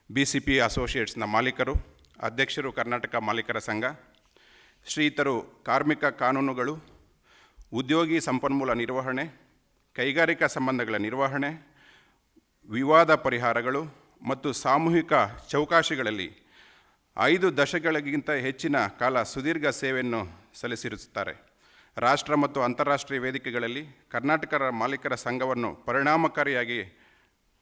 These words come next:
ಪ್ರತಿನಿಧಿಸಿದ್ದಾರೆ. ರಾಜ್ಯ ಮತ್ತು ಕೇಂದ್ರ ಸರ್ಕಾರಗಳಿಗೆ ಕಾಲಕಾಲಕ್ಕೆ ಕಾರ್ಮಿಕ ಕಾನೂನಿನ ವಿಷಯದಲ್ಲಿ ಸೂಕ್ತ ಸಲಹೆ ಮತ್ತು ಸೂಚನೆಗಳನ್ನು ನೀಡುತ್ತಿದ್ದಾರೆ. ಶ್ರೀಯುತರು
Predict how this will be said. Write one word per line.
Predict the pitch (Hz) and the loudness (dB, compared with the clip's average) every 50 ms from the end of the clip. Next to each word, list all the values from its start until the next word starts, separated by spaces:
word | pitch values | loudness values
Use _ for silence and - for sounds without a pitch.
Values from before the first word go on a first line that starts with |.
| _ | _
ಪ್ರತಿನಿಧಿಸಿದ್ದಾರೆ. | - 113 101 - 123 127 123 - - 110 107 107 98 92 78 64 - - _ _ _ _ _ _ _ _ _ _ _ - | -6 -6 -6 -6 -4 -6 -6 -6 -8 -10 -6 -4 -4 -4 -4 -8 -14 -20 _ _ _ _ _ _ _ _ _ _ _ -2
ರಾಜ್ಯ | - 123 135 135 127 156 | 2 2 2 2 2 2
ಮತ್ತು | 147 143 - - 120 | 0 0 0 -2 -6
ಕೇಂದ್ರ | - 139 143 151 156 143 | -4 -4 -2 -2 -2 -4
ಸರ್ಕಾರಗಳಿಗೆ | - 143 127 - - 120 120 110 117 113 117 117 139 156 151 123 - _ _ | -4 -4 -6 -4 -4 -4 -4 -2 -4 -6 -6 -6 -6 -8 -10 -12 -20 _ _
ಕಾಲಕಾಲಕ್ಕೆ | - 123 123 151 160 156 - 143 131 120 107 - - 104 90 - - _ _ _ - | 0 2 2 4 4 2 2 2 0 0 -2 -2 -4 -6 -6 -6 -10 _ _ _ -4
ಕಾರ್ಮಿಕ | 117 131 143 151 156 156 156 165 | -2 -2 -2 0 -2 -2 -2 -2
ಕಾನೂನಿನ | 151 - - 131 120 131 139 135 131 127 127 123 117 107 90 - - _ _ _ _ _ - _ _ - | -4 -4 -2 -2 -2 0 0 -2 -4 -4 -4 -2 -4 -4 -4 -8 -16 _ _ _ _ _ -20 _ _ -6
ವಿಷಯದಲ್ಲಿ | 123 123 - 160 143 135 127 120 120 113 101 | -6 -4 0 0 0 0 0 -2 -2 -4 -6
ಸೂಕ್ತ | - - 151 143 - - 143 | -6 -8 -12 -10 -6 -4 -4
ಸಲಹೆ | 120 - 131 123 127 135 143 139 | -4 -2 -4 -4 -4 -4 -4 -2
ಮತ್ತು | 135 127 120 - 123 117 | -2 -2 -4 -4 -8 -8
ಸೂಚನೆಗಳನ್ನು | - - 139 - - 139 131 117 120 117 113 117 117 | -8 -8 -10 -8 -6 -6 -6 -4 -6 -6 -6 -6 -6
ನೀಡುತ್ತಿದ್ದಾರೆ. | 110 113 113 113 113 113 104 95 90 87 - - _ _ _ _ _ - - _ _ _ - - | -6 -6 -8 -8 -10 -8 -8 -6 -8 -8 -10 -16 _ _ _ _ _ -20 -20 _ _ _ -14 -8
ಶ್ರೀಯುತರು | - 143 160 160 - 156 139 143 131 113 - - - | -4 0 0 0 0 0 -2 -2 -2 -4 -6 -8 -12